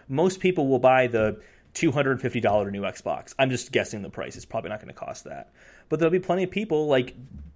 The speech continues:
gamers like you and me would wanna put down for the five hundred dollar Xbox One X two or whatever it's gonna be called.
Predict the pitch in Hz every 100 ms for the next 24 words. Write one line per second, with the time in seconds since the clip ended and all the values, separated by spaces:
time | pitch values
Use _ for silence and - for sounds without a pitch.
0 | - 131 135 160 143 151 123 143 143 117
1 | 151 135 120 117 110 120 113 123 110 123
2 | 120 107 113 104 98 120 117 120 113 120
3 | 110 104 104 - - - 107 - 120 107
4 | - - - - 120 113 113 107 - -
5 | 139 113 - 90 104 113 117 113 104 98
6 | 104 69 -